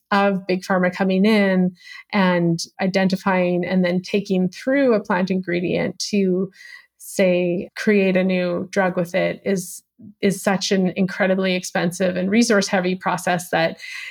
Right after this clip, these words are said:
that in itself is somewhat of a barrier, but that's not giving people a lot of reassurance, right, on a community level. So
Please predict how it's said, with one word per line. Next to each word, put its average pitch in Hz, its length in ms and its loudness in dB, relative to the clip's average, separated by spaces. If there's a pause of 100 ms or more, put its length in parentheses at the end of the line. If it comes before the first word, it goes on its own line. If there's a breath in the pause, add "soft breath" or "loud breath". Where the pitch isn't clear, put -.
(100)
that 170 220 2
in 190 100 4
itself - 720 0 (360 loud breath)
is 208 320 2
somewhat 226 680 4
of 233 80 0
a 240 80 2
barrier, 285 640 4 (160)
but 208 380 0 (160)
that's 208 260 -2
not 185 320 0 (320)
giving 190 420 0
people 180 580 -2
a 190 60 0
lot 180 240 0
of 175 140 -2
reassurance, 165 760 -2
right, 170 320 -2 (200)
on 180 160 0
a 170 40 0
community 220 440 4
level. 127 320 -4
So 180 420 2